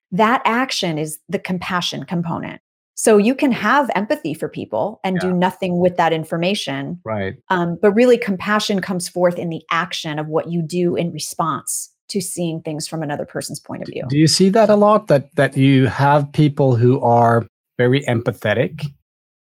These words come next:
Speaker 2: uh, and they f-, they can really, they, they're really good at understanding the other person's perspective, but they might
Speaker 1: Right.
Speaker 2: not be so good at actually articulating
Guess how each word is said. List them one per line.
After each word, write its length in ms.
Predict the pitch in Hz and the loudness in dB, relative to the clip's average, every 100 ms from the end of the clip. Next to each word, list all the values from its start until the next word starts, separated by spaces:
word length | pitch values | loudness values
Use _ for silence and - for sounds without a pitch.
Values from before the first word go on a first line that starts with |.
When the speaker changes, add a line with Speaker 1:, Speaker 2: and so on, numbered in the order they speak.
| _ _ - | _ _ -2
Speaker 2:
uh, 380 | 113 104 104 120 | 0 2 0 0
and 160 | 117 117 | 0 2
they 140 | 120 | 2
f-, 160 | 110 - | 0 -4
they 220 | 131 123 | 0 2
can 200 | 113 123 | 4 4
really, 240 | 123 147 160 | 6 6 4
they, 180 | 135 143 | 4 2
they're 140 | 131 | 4
really 180 | 139 151 | 4 4
good 460 | 123 139 214 165 - | 4 4 6 4 2
at 220 | 123 123 120 | 0 0 0
understanding 540 | 117 117 127 113 113 | -2 -2 -2 0 0
the 120 | 110 | 0
other 180 | 110 107 | 0 0
person's 400 | 101 117 - 110 | -2 -4 -2 -6
perspective, 800 | - 110 - - 202 - 117 104 | -6 -10 0 0 0 2 2 2
but 200 | 131 127 | 0 2
they 100 | 131 | 4
might 380 | 123 127 143 160 | 6 6 6 4
Speaker 1:
Right. 120 | 175 | 2
Speaker 2:
not 340 | 156 143 143 - | 4 4 2 2
be 200 | 135 131 | 4 4
so 300 | - 131 123 | 4 4 2
good 280 | 110 123 | 2 4
at 140 | 117 117 | 4 2
actually 400 | 120 120 - 123 | 0 -4 -2 0
articulating 1040 | 107 107 - 151 - 120 117 110 110 110 | 0 -2 -2 -2 0 2 2 2 2 2